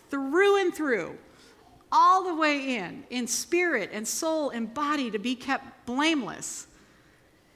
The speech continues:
And there's another word that makes me just go, "Oh, great, I can't do that."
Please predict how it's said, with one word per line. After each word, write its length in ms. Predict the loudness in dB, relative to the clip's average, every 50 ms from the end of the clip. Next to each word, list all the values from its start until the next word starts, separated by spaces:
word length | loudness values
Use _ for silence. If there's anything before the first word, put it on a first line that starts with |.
| _ _
And 120 | -8 -4 0
there's 220 | 0 2 2 0
another 280 | -2 -2 -2 -2 -2 -2
word 280 | 0 0 0 0 -2
that 100 | -4 -6
makes 260 | -6 -8 -8 -8 -8 -10
me 80 | -8
just 240 | -6 -6 -8 -8 -8
go, 260 | -8 -8 -8 -8 -8 -8
"Oh, 180 | -8 -8 -6 -8
great, 380 | -8 -8 -8 -8 -8 -8 -10 -12 -18 -20 _ _ _ -6
I 100 | -4 -4
can't 320 | -4 -6 -8 -8 -8 -8
do 120 | -8 -10 -8
that." 360 | -6 -4 -4 -4 -4 -4 -6